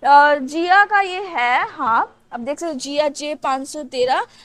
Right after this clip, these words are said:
अ, जिया का फ्लावर मशीन, बहुत ही अच्छा quality में हम लोग के पास आया हुआ, बीस हजार में ये मिलता है, ठीक है? अब मैं थोड़ा सा आ जाती हूँ, जो कि अभी शादी events वगैरह में बहुत लग रहा है selfie।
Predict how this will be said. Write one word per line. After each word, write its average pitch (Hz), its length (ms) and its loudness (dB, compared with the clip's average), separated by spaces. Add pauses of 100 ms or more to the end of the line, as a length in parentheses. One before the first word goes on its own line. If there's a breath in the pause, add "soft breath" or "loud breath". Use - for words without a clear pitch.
(100)
अ, 240 180 2
जिया 311 300 -4
का 370 140 -2
फ्लावर 359 640 0
मशीन, 262 500 -10 (480)
बहुत 330 320 4
ही 392 40 -8
अच्छा 370 320 0
quality 294 480 -2
में 370 100 -8
हम 349 80 -10
लोग - 100 -10
के 349 100 -12
पास 330 320 -2
आया 277 220 2
हुआ, 320 100 0
बीस 311 360 -6
हजार 269 300 -2
में 277 180 -8
ये 285 120 -6
मिलता 262 380 -6
है, 302 220 -4 (360)
ठीक 302 200 -12
है? 370 100 -6 (240 soft breath)
अब 339 200 0
मैं 403 200 -8
थोड़ा 349 300 0
सा 392 320 -4 (220)
आ 302 160 2
जाती 339 380 -6
हूँ, 392 100 -8
जो 330 220 -8
कि 370 140 -12
अभी 381 200 -6
शादी 302 480 0
events 320 520 -6
वगैरह 302 400 -4
में 285 240 -10
बहुत 294 320 -4
लग 311 200 -4
रहा 294 80 0
है 339 60 2
selfie। 320 680 -4